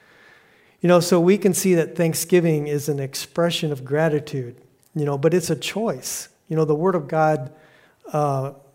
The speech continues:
instructs us to do so, but we have a choice. Amen? When we are truly thankful, there's an acknowledgement or celebration of God's goodness.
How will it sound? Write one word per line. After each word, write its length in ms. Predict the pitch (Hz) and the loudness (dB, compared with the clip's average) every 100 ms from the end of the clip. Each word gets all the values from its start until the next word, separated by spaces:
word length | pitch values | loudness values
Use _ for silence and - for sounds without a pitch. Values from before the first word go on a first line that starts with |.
| _ | _
instructs 560 | 165 139 - 202 202 170 | -8 -6 0 0 2 0
us 180 | 147 - | 0 -2
to 100 | 151 | -4
do 200 | 147 202 | -2 -2
so, 240 | - 147 | 0 -2
but 160 | 139 151 | 0 -2
we 180 | 160 185 | -2 -2
have 300 | 151 151 147 | 0 -2 -2
a 160 | 147 | -6
choice. 800 | 135 - 220 175 123 - - - _ _ _ _ | -8 -6 -4 -4 -6 -10 -12 -14 _ _ _ _
Amen? 480 | 151 143 151 190 202 - _ _ _ _ - - - - _ _ | -4 -2 -2 -2 -6 -16 _ _ _ _ -20 -20 -20 -20 _ _
When 160 | - 170 | 0 2
we 120 | 214 | 4
are 100 | 202 | 4
truly 460 | 143 - 220 226 214 | 2 0 2 4 4
thankful, 1000 | 214 - 165 165 165 - 123 117 143 _ _ _ _ _ _ _ | 2 -2 0 0 -4 -10 -12 -12 -16 _ _ _ _ _ _ _
there's 360 | 147 160 156 165 | 0 2 4 2
an 220 | 151 156 | 0 -2
acknowledgement 800 | 147 139 151 185 208 175 165 156 160 | -10 -6 -2 0 0 -2 -2 -4 -2
or 160 | 156 139 | -4 -4
celebration 840 | 135 170 156 143 151 156 151 139 | -2 0 0 2 2 0 0 -6
of 160 | 131 127 | -6 -4
God's 380 | 139 139 131 131 | -2 -2 -4 -6
goodness. 720 | 156 147 131 117 - - | -2 0 -2 -8 -12 -14